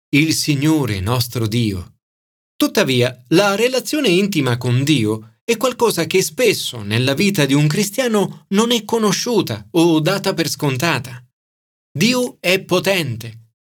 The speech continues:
santo e giusto. Il Signore regna, siede in trono sui cherubini. I cherubini sono il simbolo della santità di Dio.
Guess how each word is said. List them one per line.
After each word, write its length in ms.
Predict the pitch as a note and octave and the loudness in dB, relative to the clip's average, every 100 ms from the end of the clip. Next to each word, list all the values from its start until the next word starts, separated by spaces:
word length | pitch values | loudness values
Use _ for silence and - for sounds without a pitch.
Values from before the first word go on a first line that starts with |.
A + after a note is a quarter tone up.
| _ | _
santo 760 | - A3+ A#3+ A3+ A3+ A#3 _ _ _ | -4 -2 -2 -4 -6 -10 _ _ _
e 160 | C3+ D3+ | -2 0
giusto. 580 | D3 A#2+ - - - _ _ _ _ _ _ _ _ _ _ A2 | 0 -2 -6 -14 -18 _ _ _ _ _ _ _ _ _ _ 0
Il 180 | A#2+ | 2
Signore 600 | A#2 - C3 D3+ D#3 C#3+ B2 | 2 0 0 2 2 0 0
regna, 520 | D#3 C#3+ G2+ F#2+ F#2+ - _ _ _ | 0 0 -2 -4 -8 -14 _ _ _
siede 340 | - A3+ A3 G3+ | -8 -6 -2 0
in 160 | G3 | 0
trono 440 | D#3+ F3+ F#3+ F3 D#3 | -2 -4 -2 -2 -2
sui 260 | E3 D3+ | 0 0
cherubini. 760 | D3 C#3+ C#3+ C#3 A#2 F#2 F2+ - _ _ _ _ _ _ - | 0 -2 0 0 0 -2 -8 -12 _ _ _ _ _ _ -2
I 100 | A3 | -2
cherubini 560 | A3+ D4 C4+ F3+ C#3+ F#3+ | 0 -2 0 0 2 0
sono 320 | A3 G#3+ G3 | 0 4 4
il 180 | F3+ D#3+ | 4 0
simbolo 580 | - A3+ A3 G#3 G3 E3+ | -2 -4 0 2 2 2
della 300 | C#3+ C3 B2 | 2 2 -2
santità 600 | - E3 D3+ D3 C3 C3 | -2 -2 -2 -2 0 0
di 160 | B2 | -2
Dio. 400 | A#2 F#2 F#2 F#2 | -2 -4 -6 -10